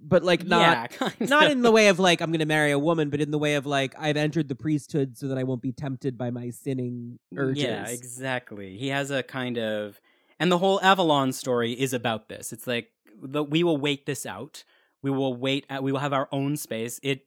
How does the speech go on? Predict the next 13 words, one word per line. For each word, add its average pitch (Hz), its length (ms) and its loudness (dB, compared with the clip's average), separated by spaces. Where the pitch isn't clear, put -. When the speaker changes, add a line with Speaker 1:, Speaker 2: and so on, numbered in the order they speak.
Speaker 2:
Avalon 151 440 0
is 127 100 -4
actually, 117 640 -8
it's - 140 -10
basically 220 480 0
an 143 60 0
asteroid 135 340 -2
M, 120 140 -4
but 113 100 -6
it's 110 140 -12
also 120 420 -6
Grey 107 240 -10
Malkin, 131 500 -8